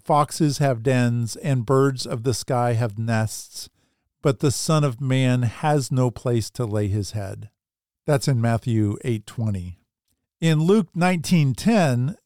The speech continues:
Jesus uses the title to summarize the purpose of his ministry. "For the Son of Man came to seek and save those who are lost." And in Matthew sixteen thirteen,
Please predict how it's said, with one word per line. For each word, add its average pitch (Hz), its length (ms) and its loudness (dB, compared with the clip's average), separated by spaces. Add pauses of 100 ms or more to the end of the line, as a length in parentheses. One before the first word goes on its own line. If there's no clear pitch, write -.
(160)
Jesus 147 540 2
uses 151 520 2
the 139 140 0
title 135 380 2
to 139 180 0
summarize 143 680 0
the 139 100 -2
purpose 202 520 -2
of 117 100 0
his 107 180 -2
ministry. 110 600 -4 (580)
"For 147 160 4
the 131 140 2
Son 160 340 2
of 135 160 -2
Man 143 380 2
came 151 440 0
to 131 240 0
seek 151 420 -2
and 131 220 -4
save 139 440 0
those 120 460 0 (440)
who 131 160 0
are 110 180 0
lost." 98 640 -6 (680)
And 170 160 2
in 156 120 0
Matthew 175 400 2
sixteen 160 640 0
thirteen, 135 800 0